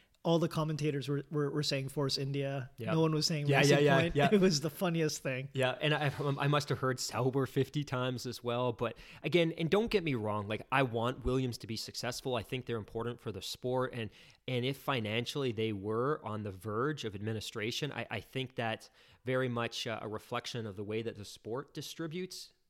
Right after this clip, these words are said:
Speaker 2: money to the teams, and maybe it needs to be more equitable, but overall it's just really, really disappointing.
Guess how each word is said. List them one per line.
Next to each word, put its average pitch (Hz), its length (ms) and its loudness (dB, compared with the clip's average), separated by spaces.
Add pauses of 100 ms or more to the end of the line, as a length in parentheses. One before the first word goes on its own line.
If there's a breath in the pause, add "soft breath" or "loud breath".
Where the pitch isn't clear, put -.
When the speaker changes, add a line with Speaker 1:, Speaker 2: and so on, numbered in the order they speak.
(160)
Speaker 2:
money 151 340 -2
to 165 140 -14
the 123 100 -4
teams, 147 440 -6
and 104 100 -4 (300 loud breath)
maybe 123 260 -2
it 123 80 -4
needs 120 200 -4
to 117 100 -10
be 113 100 -4
more 107 200 -6
equitable, 139 500 -2
but 120 240 0
overall 110 400 0
it's - 100 -8
just - 240 -8
really, 107 220 -6
really 101 240 -6
disappointing. 101 680 -10